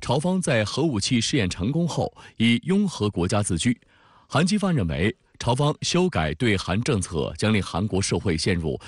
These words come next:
是战是和自己选的框架。他建议韩国政府保持政策的连贯性，进行对话合作，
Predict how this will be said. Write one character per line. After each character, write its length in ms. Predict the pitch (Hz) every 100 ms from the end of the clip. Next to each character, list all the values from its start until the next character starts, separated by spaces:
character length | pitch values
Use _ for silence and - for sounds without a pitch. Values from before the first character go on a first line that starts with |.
| -
是 300 | - 220 156
战 260 | 185 107 -
是 220 | - 127
和 300 | - - 98
自 180 | - 143
己 140 | 180
选 200 | 180 - -
的 80 |
框 220 | - 95 82
架。 200 | 85 - -
他 100 | -
建 220 | 220 202
议 120 | 151
韩 240 | 127 107 165
国 140 | 170
政 180 | 175 127
府 320 | - 73 67
保 200 | - 90
持 180 | 92 -
政 200 | 107 143
策 160 | 104 92
的 100 | 80
连 220 | 76 80
贯 200 | 135 107
性， 240 | 85 82 - -
进 160 | 202
行 260 | 156 202 -
对 140 | - 156
话 200 | 120 87
合 220 | - 92
作， 260 | 170 117